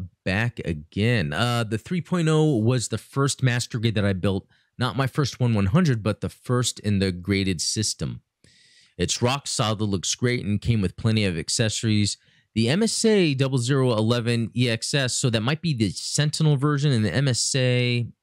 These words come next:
either that's referring to a line or that's just the,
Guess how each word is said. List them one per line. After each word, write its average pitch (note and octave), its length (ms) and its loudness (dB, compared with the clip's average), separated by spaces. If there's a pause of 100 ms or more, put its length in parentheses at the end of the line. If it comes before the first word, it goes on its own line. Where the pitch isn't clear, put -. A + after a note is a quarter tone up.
(720)
either C#3 240 2
that's C3 240 0
referring A#2+ 440 0
to - 160 -2
a G2+ 40 2
line A2 520 2
or G#2+ 260 0
that's G2 340 -2
just - 420 -6
the, E2 480 0